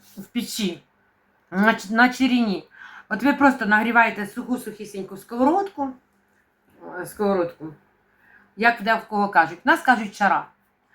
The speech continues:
Десь кажуть пательня, десь кажуть сковорід-, сковорідка, а в нас кажуть чара.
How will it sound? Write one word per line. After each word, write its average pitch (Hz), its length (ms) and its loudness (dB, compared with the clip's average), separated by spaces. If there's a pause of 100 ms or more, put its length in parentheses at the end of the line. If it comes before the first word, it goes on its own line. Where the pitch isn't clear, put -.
(680)
Десь 262 200 4
кажуть 190 340 -6
пательня, 311 640 4
десь 220 220 -4
кажуть 196 340 -4
сковорід-, 240 720 -2
сковорідка, 254 920 2 (500)
а 208 120 0
в 202 40 0
нас 269 200 4
кажуть 220 340 0
чара. 143 260 -4